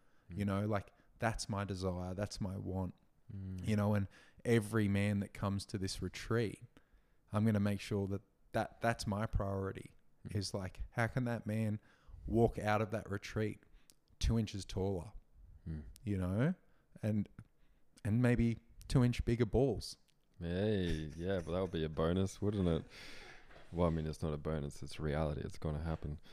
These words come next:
Speaker 2: It will happen.
Speaker 1: Um, you know, so why is this important? You know, what is beast work? You know, and the warrior work, you know, is really shadow work. You know, it's really shadow work.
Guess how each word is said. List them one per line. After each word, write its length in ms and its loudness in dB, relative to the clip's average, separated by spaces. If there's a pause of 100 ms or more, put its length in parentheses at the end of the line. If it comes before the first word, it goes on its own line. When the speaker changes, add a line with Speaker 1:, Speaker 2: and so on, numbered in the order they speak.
(180)
Speaker 2:
It 100 -10
will 160 -4
happen. 240 0
Speaker 1:
Um, 240 -4 (640)
you 140 -2
know, 240 0 (140)
so 440 -2 (280)
why 320 4
is 160 0
this 200 -6
important? 640 -2 (160)
You 100 -4
know, 140 -4
what 200 0
is 140 -4
beast 400 -6
work? 380 -4 (920)
You 100 -6
know, 300 -2 (340)
and 300 0
the 120 -6
warrior 420 6
work, 480 2 (100)
you 100 -8
know, 260 -4
is 160 -8
really 240 2
shadow 380 0
work. 400 -4 (680)
You 80 -10
know, 140 -8 (140)
it's 160 -12
really 180 0
shadow 300 -4
work. 260 -6